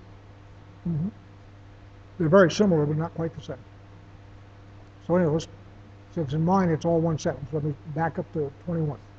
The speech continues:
Twenty-one, "My son, do not lose sight of these. Keep sound wisdom and discretion, and they will be life for your soul and an adornment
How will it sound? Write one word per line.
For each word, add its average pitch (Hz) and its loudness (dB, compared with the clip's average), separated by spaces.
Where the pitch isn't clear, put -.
Twenty-one, 180 0
"My 180 0
son, 202 -4
do 202 4
not 240 0
lose 214 -2
sight 240 0
of 143 -2
these. 143 -6
Keep 190 -2
sound 220 -2
wisdom 202 2
and 190 -2
discretion, 214 -4
and 165 -2
they 190 4
will 220 4
be 165 0
life 160 -2
for 233 -2
your 247 -2
soul 151 0
and 160 -6
an 147 -4
adornment 156 -2